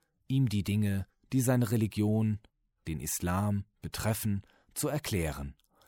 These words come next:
insbesondere die fünf Elementarpflichten des Islam, falls du dazu imstande bist. Und je mehr du ihm über die Religion erklärst und ihm ein tiefgründiges Verständnis vermittelst,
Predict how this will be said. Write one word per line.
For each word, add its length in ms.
insbesondere 920
die 140
fünf 480
Elementarpflichten 1300
des 200
Islam, 560
falls 440
du 140
dazu 300
imstande 520
bist. 400
Und 240
je 120
mehr 340
du 120
ihm 280
über 220
die 100
Religion 560
erklärst 760
und 240
ihm 300
ein 180
tiefgründiges 840
Verständnis 680
vermittelst, 720